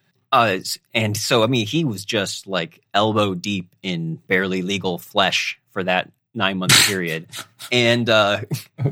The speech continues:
Speaker 2: God.
Speaker 1: I think that, I don't know, I feel like Bully, which came out, I think, before Ken Park, might have been his kind of last gasp as a respectable filmmaker. Like I said, it had real actors in it, like Brad Renfro and Nick Stahl.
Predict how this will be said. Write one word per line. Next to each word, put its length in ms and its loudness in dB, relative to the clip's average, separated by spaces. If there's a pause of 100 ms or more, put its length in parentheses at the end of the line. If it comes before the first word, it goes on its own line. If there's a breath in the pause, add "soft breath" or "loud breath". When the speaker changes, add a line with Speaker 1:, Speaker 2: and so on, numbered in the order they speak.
Speaker 2:
God. 460 -4
Speaker 1:
I 160 6
think 320 2
that, 380 0 (280)
I 80 2
don't 100 2
know, 60 4
I 80 2
feel 200 0
like 260 2 (240)
Bully, 680 0
which 320 0
came 220 -2
out, 320 2
I 60 -8
think, 240 -6
before 380 -4
Ken 320 -10
Park, 420 -2 (340)
might 220 2
have 120 0
been 200 0
his 220 -4
kind 240 -4
of 180 -6
last 460 -2
gasp 440 0
as 460 -2 (220)
a 140 -4 (160)
respectable 680 -6
filmmaker. 680 0
Like 200 -4 (100)
I 100 0
said, 260 0
it 100 -6
had 340 -4
real 240 0
actors 440 -4
in 100 -4
it, 120 -2
like 200 -6
Brad 200 -4
Renfro 580 -2
and 120 -6
Nick 160 -8
Stahl. 640 0